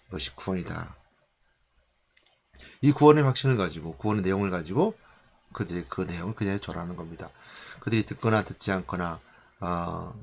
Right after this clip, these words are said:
때로 어떤지 모르든 항상 힘쓰라는 거 전도의 메시지처럼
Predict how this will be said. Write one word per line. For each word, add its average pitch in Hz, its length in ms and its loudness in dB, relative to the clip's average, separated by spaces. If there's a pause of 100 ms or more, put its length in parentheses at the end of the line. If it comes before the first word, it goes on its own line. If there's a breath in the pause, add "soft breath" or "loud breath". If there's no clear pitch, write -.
(140)
때로 139 180 4
어떤지 110 220 -2
모르든 90 420 -6
항상 87 220 -8
힘쓰라는 120 460 -2
거 87 240 -8 (140)
전도의 87 400 -6
메시지처럼 92 560 -6